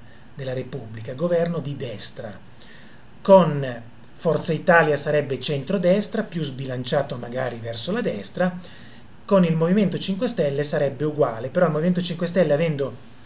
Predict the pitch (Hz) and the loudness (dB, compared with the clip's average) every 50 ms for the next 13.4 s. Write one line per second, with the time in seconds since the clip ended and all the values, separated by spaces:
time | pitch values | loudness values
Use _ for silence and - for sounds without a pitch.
0 | - - - 180 156 147 180 175 165 151 139 - - 208 196 180 170 - - 156 | -18 -10 -8 -6 4 8 8 8 8 6 2 0 2 4 4 4 4 2 0 0
1 | - 165 160 175 - 202 185 156 - 165 139 165 214 214 220 220 233 233 233 - | 0 0 0 2 2 2 2 2 0 -2 -2 0 0 2 2 2 2 2 0 0
2 | 247 254 247 240 - - - - - - - - - - - 208 190 185 180 160 | -2 -2 -2 -2 -6 -12 -16 -18 -18 -18 -18 -16 -8 -2 4 6 8 8 8 6
3 | 160 160 185 180 185 202 185 185 185 165 156 151 160 175 170 165 151 147 139 143 | 4 2 4 4 4 4 4 4 2 2 2 4 6 6 6 4 2 -2 -6 -4
4 | 139 - - 190 190 185 185 247 254 180 156 139 143 143 - - - 170 165 - | -2 0 2 2 2 2 0 0 0 0 0 0 0 -2 -2 -2 -2 -2 -2 0
5 | 175 170 180 175 - - - - - - - - - - - - 220 190 180 165 | 0 -2 -2 -2 -4 -8 -14 -18 -18 -18 -18 -18 -18 -10 -2 -2 2 4 6 6
6 | 170 175 190 190 180 - - - - - - - - - 185 185 208 214 214 190 | 6 6 4 2 -2 -6 -14 -18 -20 -20 -20 -20 -2 4 6 8 8 8 6 6
7 | 180 185 175 160 147 - - - 160 143 - - - - - 214 226 127 - - | 4 4 4 4 4 2 0 -2 -2 -2 -2 -4 -10 -2 2 2 2 2 2 -2
8 | - - - 180 175 160 - 131 120 - - - - - - 107 98 92 - - | -8 -4 2 2 2 2 2 -2 -6 -6 -4 -4 -4 -2 -4 -8 -10 -12 -14 -16
9 | - - - - - - - - - - - - 196 190 180 160 156 147 - - | -18 -18 -18 -18 -18 -18 -18 -18 -18 -18 -4 0 4 4 4 4 2 0 -4 -8
10 | - - - - - - - - - - - - - - - - - 156 139 123 | -16 -18 -18 -20 -20 -20 -20 -20 -18 -18 -18 -18 -18 -20 -20 -18 -16 -16 -16 -16
11 | 120 113 120 120 - - - - - - - - - - - - - - - - | -16 -16 -18 -18 -18 -18 -18 -18 -18 -18 -18 -18 -18 -18 -18 -18 -18 -18 -18 0
12 | - 202 190 185 - 175 165 196 240 240 - - - - - - 135 123 143 151 | 4 4 4 6 4 4 4 4 4 4 2 -2 -4 -4 -8 -8 -8 -6 -6 -6
13 | - - - 160 - - - | -6 -2 -2 -2 -2 -2 -6